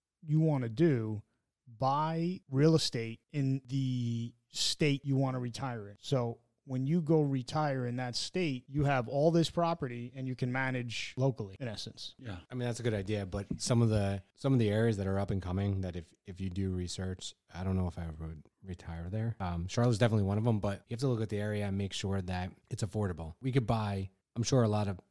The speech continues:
Speaker 3: houses in Birmingham. I can't buy a lot of places in Charlotte or in Atlanta because they're blowing up and the prices are much higher. So I guess it's, you know, it's,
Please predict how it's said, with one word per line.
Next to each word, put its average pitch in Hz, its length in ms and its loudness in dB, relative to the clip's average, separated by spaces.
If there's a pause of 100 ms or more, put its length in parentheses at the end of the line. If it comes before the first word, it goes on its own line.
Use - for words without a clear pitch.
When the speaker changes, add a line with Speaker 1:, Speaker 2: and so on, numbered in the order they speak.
(140)
Speaker 3:
houses 95 420 -6
in 92 60 -2
Birmingham. 87 460 -4 (140)
I - 100 -18
can't 113 300 -4
buy 104 160 -4
a 95 80 -6
lot 95 200 -6
of 90 100 -8
places 92 360 -10
in 87 120 -8
Charlotte 87 540 -8
or 190 340 -8
in 92 140 -8
Atlanta 90 480 -10
because 92 200 -12
they're 90 120 -6
blowing 110 400 2
up 123 360 4
and 101 120 -4
the 95 60 -4
prices 92 320 -4
are 87 80 -6
much 85 160 -8
higher. 76 300 -14
So 104 180 0
I 98 60 0
guess 101 180 -2
it's, 107 240 -4
you 117 80 0
know, 98 160 0
it's, - 380 -8